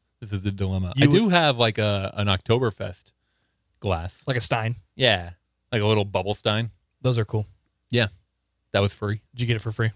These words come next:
Speaker 1: I did. <laughs> Thank you, Piedmont.
Speaker 2: Uh, a thing if that is a consistent theme with Mark, you know what I'm gonna say.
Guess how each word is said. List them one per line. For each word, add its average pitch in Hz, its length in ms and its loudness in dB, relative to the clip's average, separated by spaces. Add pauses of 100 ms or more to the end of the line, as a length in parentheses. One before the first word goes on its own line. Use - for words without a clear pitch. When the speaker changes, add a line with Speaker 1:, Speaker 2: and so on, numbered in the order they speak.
(100)
Speaker 1:
I 123 100 0
did. 139 280 4 (540)
<laughs> - 560 -20
Thank - 220 -6
you, 110 60 -4
Piedmont. 170 400 -8 (140)
Speaker 2:
Uh, 139 320 2
a 139 40 2
thing 180 300 2
if - 280 -6 (220)
that 131 260 0
is 120 160 0
a 127 40 -2
consistent 135 540 -2
theme 135 160 0
with 120 160 -4
Mark, 127 280 0 (1200)
you 113 100 -14
know 113 100 -6
what 120 60 0
I'm 123 60 -2
gonna 131 80 0
say. 160 320 0